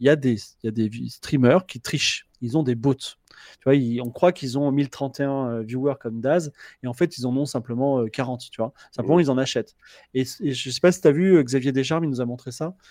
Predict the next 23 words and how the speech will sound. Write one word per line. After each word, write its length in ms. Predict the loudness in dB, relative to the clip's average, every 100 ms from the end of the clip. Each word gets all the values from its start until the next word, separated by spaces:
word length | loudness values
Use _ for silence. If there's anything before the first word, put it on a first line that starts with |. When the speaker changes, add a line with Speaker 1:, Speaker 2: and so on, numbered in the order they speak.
| -20 _
Speaker 1:
Ils 120 | -4 0
ont 40 |
un 80 | 0
outil 240 | 0 4
à 80 | 4
Gozu, 400 | 4 0 0 -4 _ -2
mais 60 |
en 100 | -2
gros, 160 | 2 2
quand 220 | 2 0
il 40 | 0
y 20 |
a 40 |
un 40 | -2
client 280 | 2 2 2
qui 160 | -4
dit, « 120 | -8
Je 80 | -6
veux 80 | -6
travailler 180 | -2 -4
avec 80 | -2
ce 100 | -10
streamer », 400 | -8 -4 -2